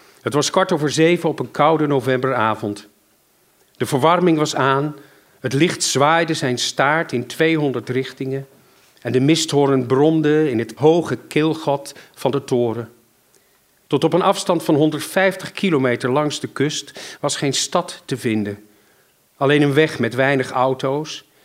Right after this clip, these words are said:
die eenzaam door een doodse streek naar zee liep. Een strook van drie kilometer koud water en zeldzaam weinig schepen.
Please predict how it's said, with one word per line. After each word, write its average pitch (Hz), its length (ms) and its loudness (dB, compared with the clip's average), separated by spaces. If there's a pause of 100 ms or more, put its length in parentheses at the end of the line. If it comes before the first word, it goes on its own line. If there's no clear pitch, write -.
(160)
die 127 140 -4
eenzaam 156 640 2
door 135 140 2
een 123 140 0
doodse 160 420 0
streek 143 560 -2
naar 120 140 0
zee 135 300 0
liep. 131 280 -6 (480)
Een 120 100 -8
strook 151 540 0 (200)
van 113 200 -2
drie 151 260 -2
kilometer 123 720 -2
koud 143 420 0
water 120 480 -2 (520)
en 104 140 -8
zeldzaam 123 680 -4
weinig 120 340 -4
schepen. 107 500 -8